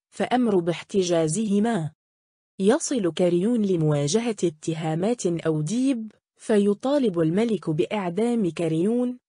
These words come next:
ولكنه تقنعه الجوقة بالسماح له بالعيش. تدخل جو كاستن، زوجة ليوس قديمًا وأوديب حاليًا،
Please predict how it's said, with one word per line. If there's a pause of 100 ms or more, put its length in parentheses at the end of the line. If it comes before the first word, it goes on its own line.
(120)
ولكنه
تقنعه
الجوقة (640)
بالسماح
له
بالعيش. (440)
تدخل
جو
كاستن، (240)
زوجة
ليوس
قديمًا
وأوديب
حاليًا،